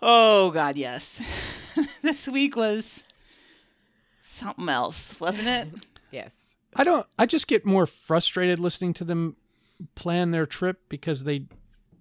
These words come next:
Speaker 3: they just don't, they don't get it.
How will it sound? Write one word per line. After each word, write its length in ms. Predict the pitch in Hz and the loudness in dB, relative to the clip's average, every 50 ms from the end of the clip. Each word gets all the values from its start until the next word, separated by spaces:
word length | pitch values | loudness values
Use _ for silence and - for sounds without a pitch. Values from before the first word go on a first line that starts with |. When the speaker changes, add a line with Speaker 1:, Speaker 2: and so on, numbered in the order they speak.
| _ _ _ | _ _ _
Speaker 3:
they 120 | - 196 | -10 -6
just 260 | - - 214 - - _ _ _ | -4 -4 -4 -4 -6 _ _ _
don't, 360 | - 190 185 190 185 175 - _ _ _ _ _ _ _ _ _ - | 0 2 2 2 2 0 -4 _ _ _ _ _ _ _ _ _ -4
they 120 | - 185 | -2 0
don't 220 | 190 190 165 135 _ - | 0 0 -2 -4 _ -2
get 180 | 165 170 175 | 0 0 0
it. 220 | 151 131 135 - | 0 -2 -4 -8